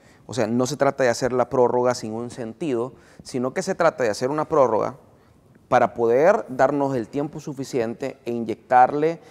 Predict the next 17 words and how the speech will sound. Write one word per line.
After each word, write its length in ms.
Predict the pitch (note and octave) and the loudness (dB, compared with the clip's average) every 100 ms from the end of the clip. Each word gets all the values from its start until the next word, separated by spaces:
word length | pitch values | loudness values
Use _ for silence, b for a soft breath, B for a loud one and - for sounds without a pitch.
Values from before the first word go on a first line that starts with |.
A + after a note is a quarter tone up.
| B - | B -8
dinero 720 | B2+ A#2+ B2+ B2 D3 D3+ - | -4 0 2 2 2 -2 2
al 220 | A2+ A2 | 2 2
fideicomiso 640 | - A#2+ A2 A2+ B2+ E3 D3+ | -2 -2 -2 -4 -6 -4 -4
que 80 | |
nosotros 280 | B2+ A2 G2+ | -6 -6 -10
presentamos 480 | B2 A2 G#2+ A2 B2 | -10 -10 -6 -4 -4
en 60 | A#2 | -6
la 60 | |
Asamblea 280 | G#2+ G2+ G#2+ | -8 -4 -4
Legislativa 600 | A#2 A#2 G#2 A2+ A2+ C3 B B - | -2 -6 -6 -4 -2 -2 B B -8
el 140 | G#2+ | -4
año 180 | G#2 G#2+ | -4 -6
pasado. 500 | A2 - E3 G2+ B1+ - b b b b | -10 -2 0 0 -2 -14 b b b b
Porque 220 | F#3 G3+ | -6 -2
el 60 | G#3+ | 0
nuevo 160 | G3 G#3 | 2 0
fideicomiso 800 | G#3 G3+ G3+ E3+ B2 C#3+ D#3+ | 0 -4 -2 -2 -4 -6 -12